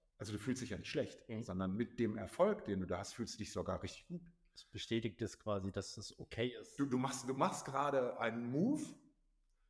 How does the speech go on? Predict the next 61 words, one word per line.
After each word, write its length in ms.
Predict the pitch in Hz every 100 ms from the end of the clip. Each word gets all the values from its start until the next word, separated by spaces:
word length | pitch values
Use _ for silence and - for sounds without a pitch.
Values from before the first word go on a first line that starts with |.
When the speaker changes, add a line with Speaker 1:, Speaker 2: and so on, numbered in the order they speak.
| _
Speaker 1:
neudeutsch 420 | 113 127 147 147
gesagt, 380 | - 180 180 - -
Speaker 2:
Mhm. 200 | 113 127 -
Speaker 1:
der, 440 | 120 120 117 117 127
äh, 180 | 113
der 100 | 110
dazu 300 | 113 117 -
führt, 480 | 113 - 170 240 - - - _ _ _ -
dass 200 | 123 -
du 60 |
noch 260 | 117 131 175
erfolgreicher 680 | - - 160 156 139 139 127
wirst, 300 | 135 131 - - _ -
ähm, 400 | 117 113 113 113 -
als 220 | 113 -
du 80 | 113
schon 220 | 117 98
bist. 280 | 92 - - -
Und 360 | 127 117 - -
der 100 | 101
Preis 340 | - 113 151
dafür 280 | 147 - 127
ist 100 | 117
eben, 220 | 117 110
ja, 180 | 98 101
mein 160 | 101 92
Gott, 240 | 92 - _ _ _ _ _
äh, 100 | 101
jetzt 200 | 104 101
hast 160 | 120 127
du 40 |
ein 60 | 107
Kilo 240 | 117 110
mehr 220 | 104 110
als 140 | 107 -
vor 160 | 101
einem 140 | 95 95
Monat. 300 | 90 87 - _ _ _ _ _ _ _ _ _ _ _ _ _ _
Und 120 | 117
dann 80 | 110
hast 140 | 104
du 40 | 95
noch 100 | 90
zwei 200 | - 151
Kilo 200 | 151 131
mehr 220 | 123 117
als 160 | 110 -
vor 180 | 104
einem 180 | 104 107
Monat. 360 | 107 104 101 101
Und 100 | 113
irgendwann 380 | 143 170 160 143
gehst 160 | 131
du 60 | 131
auch 60 | 104
gar 100 | 170
nicht 180 | 170
mehr 80 | 95
auf 120 | 85
die 120 | 98 92
Waage. 240 | 87 -